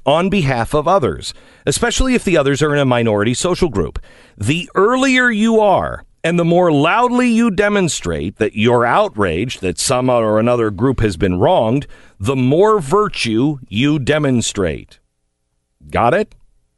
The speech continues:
If you, if you want to build yourself up, if you want to be popular, all you have to do is signal virtue. And that requires you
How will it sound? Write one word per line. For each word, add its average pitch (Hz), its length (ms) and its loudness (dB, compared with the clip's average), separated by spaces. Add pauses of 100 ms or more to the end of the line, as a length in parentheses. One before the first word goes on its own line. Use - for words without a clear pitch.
(920)
If 139 240 -2
you, 208 600 -2 (500)
if 135 180 -2
you 147 160 -2
want 226 200 2
to 220 40 0
build 165 340 0
yourself 160 460 -2
up, 147 240 -2
if 90 180 -18
you 113 200 -2
want 196 260 2
to - 100 -2
be 208 160 -4
popular, 117 840 -2 (540)
all 175 220 4
you 208 140 0
have 185 180 -2
to 156 100 -10
do 104 480 -4 (360)
is 131 560 -2 (340)
signal 131 500 -2
virtue. 151 460 -4 (880)
And 113 140 0
that 160 160 -2
requires 202 680 0
you 98 300 -4